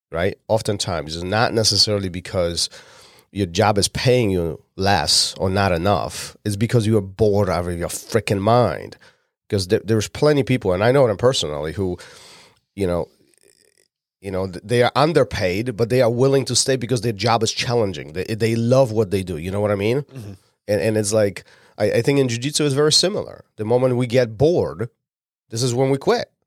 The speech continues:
Speaker 1: This is when we stop showing up, when we are not being challenged, right? When we, when we don't have the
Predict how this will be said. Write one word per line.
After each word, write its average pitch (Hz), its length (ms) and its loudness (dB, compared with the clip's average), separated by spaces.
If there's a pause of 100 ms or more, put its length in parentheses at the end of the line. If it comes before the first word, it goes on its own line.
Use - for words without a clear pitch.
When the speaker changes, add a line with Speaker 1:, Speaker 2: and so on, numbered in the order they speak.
(260)
Speaker 1:
This 95 120 -6
is 101 120 -2
when 113 160 0
we 110 260 0 (380)
stop - 280 2
showing 123 340 2
up, 214 300 0 (400)
when 110 160 0
we 113 80 4
are 113 80 4
not 117 140 2
being 123 180 0
challenged, - 720 -2 (180)
right? 104 200 0
When 110 180 0
we, 117 140 -2
when 117 260 0
we 127 100 0
don't 139 200 0
have 135 240 2
the 117 260 4